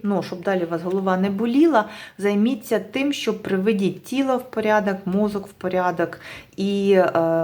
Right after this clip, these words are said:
там, медитація, поплавати, на море сходити, хто може, але займайтеся захистом себе.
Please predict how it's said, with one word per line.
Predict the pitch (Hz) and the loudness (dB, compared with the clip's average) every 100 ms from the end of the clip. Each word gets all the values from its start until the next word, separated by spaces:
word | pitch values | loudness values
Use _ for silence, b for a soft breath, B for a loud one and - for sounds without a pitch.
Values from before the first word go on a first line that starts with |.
| 165 | -2
там, | 160 156 | -6 -6
медитація, | 185 247 247 240 233 233 220 | -2 -2 2 2 0 -2 -4
поплавати, | 220 226 196 196 226 214 214 214 | -2 -8 0 2 2 2 0 0
на | 214 | 0
море | 233 175 214 214 | 2 2 0 -2
сходити, | 208 - 190 196 190 | -4 -8 -2 -2 -4
хто | 175 - 185 | -10 -6 -6
може, | 180 175 160 151 151 B B | -4 -2 0 -2 -4 B B
але | 175 226 | 2 4
займайтеся | 233 220 196 220 247 226 170 | 4 2 4 2 -2 -8 -8
захистом | 160 196 208 202 - 175 | -4 -4 -4 -10 -10 -12
себе. | - 165 147 135 | -10 -6 -2 -4